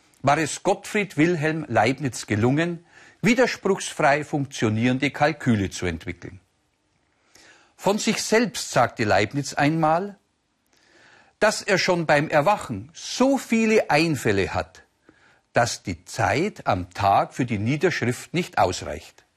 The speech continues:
Ich hoffe jetzt nur, dass mir die Zeit reicht, um Ihnen all das beibringen zu können, was ich mir vorgenommen habe. Seit der Antike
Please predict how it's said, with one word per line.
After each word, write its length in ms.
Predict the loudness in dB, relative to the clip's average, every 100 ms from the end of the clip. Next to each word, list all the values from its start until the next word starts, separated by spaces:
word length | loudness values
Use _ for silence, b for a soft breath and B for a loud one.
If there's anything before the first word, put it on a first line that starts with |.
| _ _ _ _ _ _ B B B B B B B 0
Ich 340 | 2 2 0
hoffe 280 | 0 0 2
jetzt 360 | 2 0 -2
nur, 400 | 2 4 4 2 b b b
dass 240 | 0 2
mir 220 | 2 2
die 140 | 2 0
Zeit 340 | 2 2 2
reicht, 560 | 2 2 2 -4 -12 -20 -10
um 180 | -2 0
Ihnen 320 | 4 4 4
all 220 | 4 2 2
das 380 | 2 0 -4
beibringen 640 | 0 2 2 0 0 -2 -4
zu 140 | -4
können, 480 | 0 2 2 -2 -8 B B
was 220 | 0 2
ich 100 | -2
mir 140 | -2 -2
vorgenommen 680 | 0 0 0 -2 -2 -4 -2
habe. 260 | -2 -2 -12 _ _ _ _ _ _ _ _ _ b b b b
Seit 440 | -2 0 0 0
der 160 | -2 0
Antike 760 | -2 -2 -2 -2 0 -2 -2